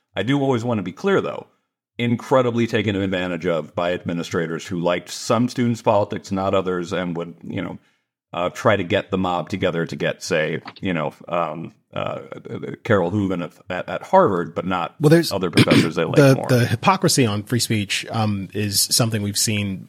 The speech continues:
Speaker 2: plenty of. I, I, I wanna maybe turn to some of the, the news of the moment. Um, at the moment, we have this broil-, roiling conflict, um, between, um, Israel and Hamas, uh,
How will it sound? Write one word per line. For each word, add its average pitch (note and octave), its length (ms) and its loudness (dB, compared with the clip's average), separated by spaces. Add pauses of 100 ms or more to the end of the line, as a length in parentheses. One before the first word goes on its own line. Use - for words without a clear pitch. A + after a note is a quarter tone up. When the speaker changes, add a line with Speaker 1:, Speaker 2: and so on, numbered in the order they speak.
Speaker 2:
plenty G#2+ 280 0
of. F#2+ 420 -4 (140)
I, - 240 0
I, A#2+ 120 0 (180)
I B2+ 60 0
wanna C#3 540 6 (120)
maybe A#2+ 180 2
turn B2 380 2
to A2 120 -2
some G#2+ 220 0
of F#2+ 140 -6
the, G2 340 -2
the G#2 100 -4
news G#2 320 0
of F#2+ 120 -8
the G2+ 80 -4
moment. G2 480 -2 (420)
Um, G#2+ 280 -2
at A#2 120 -4
the A#2 80 -2
moment, B2 380 0
we A#2 100 0
have G#2 380 -2
this - 420 2 (180)
broil-, B2 520 6
roiling B2+ 400 6
conflict, A2 600 0 (520)
um, G2+ 520 2 (600)
between, A2 720 2
um, G#2+ 320 -4
Israel G#2 720 2
and G2+ 160 -2
Hamas, A2 800 0 (420)
uh, A2 140 -6